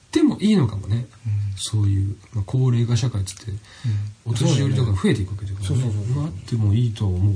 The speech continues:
Speaker 1: わ。それは。まあでも、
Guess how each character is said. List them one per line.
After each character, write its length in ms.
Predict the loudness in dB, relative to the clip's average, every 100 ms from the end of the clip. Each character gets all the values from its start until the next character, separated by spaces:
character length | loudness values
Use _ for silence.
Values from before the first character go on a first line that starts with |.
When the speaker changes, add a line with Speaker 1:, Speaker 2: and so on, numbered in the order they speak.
| -2
Speaker 1:
わ。 80 | -10 -14 -18 -20 -20 -20 -20 -20 -20 -20 -20 -20 -20 -20 -20 -18 -14
そ 160 | -8
れ 60 | -6 -4
は。 60 | -6 -8 -14 -18 -20 -20 -20 -20 -20 -20 -20 -20 -20 -18 -16 -4
ま 60 |
あ 20 | -2
で 60 |
も、 100 | -2